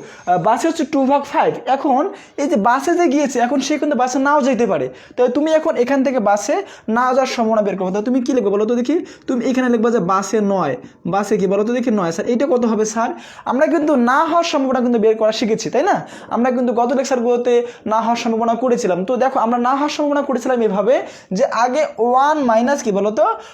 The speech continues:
হওয়ার সম্ভাবনা। কি বলো তো? হওয়ার সম্ভাবনা। হওয়ার সম্ভাবনা, বুঝছো? হওয়ার কি বলো তো? সম্ভাবনা। তোমরা বুঝতে পেরেছো আশা করি, এটা আমরা গত লেকচারগুলোতে পড়ে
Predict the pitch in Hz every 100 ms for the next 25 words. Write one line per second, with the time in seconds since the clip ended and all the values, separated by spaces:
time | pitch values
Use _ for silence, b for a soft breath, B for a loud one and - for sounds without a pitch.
0 | - - 220 262 262 - 220 190 180 190
1 | 226 247 262 233 196 214 226 214 196 170
2 | 135 B B - 196 208 247 269 - 208
3 | 170 165 220 233 185 175 208 254 240 190
4 | 180 220 269 415 B B B - 233 226
5 | 202 196 170 165 202 196 196 202 214 202
6 | 202 208 196 185 190 190 196 196 190 196
7 | 208 202 196 185 190 202 202 196